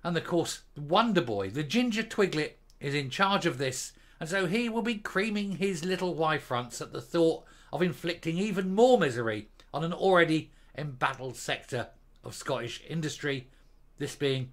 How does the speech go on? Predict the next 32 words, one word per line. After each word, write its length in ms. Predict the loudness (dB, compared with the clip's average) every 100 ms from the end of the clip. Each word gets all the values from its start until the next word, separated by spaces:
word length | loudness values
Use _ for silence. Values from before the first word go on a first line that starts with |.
| -10
the 120 | -8
tourist 640 | -8 -4 4 6 6 2 -4
industry. 640 | -6 -8 -12 -12 -12 -14 -20 -20 -20 -20 -20 -20 -20 -20 -20 -20 -20 -20 -8
And 80 | -2
what 160 | 0 -2
is 80 |
the 60 | -4
cause 460 | 4 6 8 6 2
of 120 | 0
his 200 | -2 0
pleasure 460 | 0 2 4 2 -2 -18 -12
and 120 | -10 0
everyone 420 | 2 4 4 2
else's 480 | 0 -2 -4 -4 -8 -16
sheer 600 | -12 -6 -2 0 -2 -4 -14 -16
misery? 640 | -6 -2 0 2 2 2 -4 -20 -20 -20 -20 -20 -20 -20 -8 -2
It's 180 | -2
the 80 | -2
plans 400 | 2 4 6 4
to 140 | 2 0
introduce 560 | 2 4 4 4 0
now 400 | 2 4 4 2 -4 -8 0
a 200 | 0 -2
tourist 540 | -6 0 2 0 -4 -6
tax, 520 | -4 -4 -6 -14 -14 -20 -20 -20 -18
because 440 | 2 2 2 -4 -14 -2
going 200 | 0 0
to 80 | -2
Scotland 360 | -2 -2 -4
for 60 | -4
a 40 |
holiday 460 | -2 -2 -2 -4